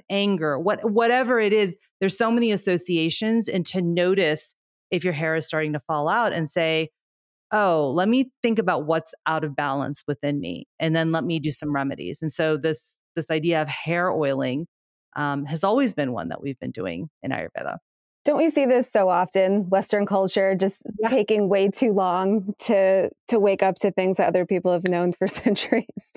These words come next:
Speaker 1: Right. It's always so interesting because I do think that, you know,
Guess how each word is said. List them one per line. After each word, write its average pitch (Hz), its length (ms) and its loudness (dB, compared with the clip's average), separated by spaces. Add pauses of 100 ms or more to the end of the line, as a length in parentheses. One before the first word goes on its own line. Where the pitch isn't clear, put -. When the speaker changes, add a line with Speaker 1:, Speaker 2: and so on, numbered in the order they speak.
(280)
Speaker 1:
Right. 240 500 0 (120)
It's 240 200 2
always 320 460 2
so 254 160 2
interesting 226 580 2
because 196 280 0
I 208 200 0 (120)
do 320 240 4
think 165 460 -2
that, 180 200 0
you 220 80 2
know, 220 180 2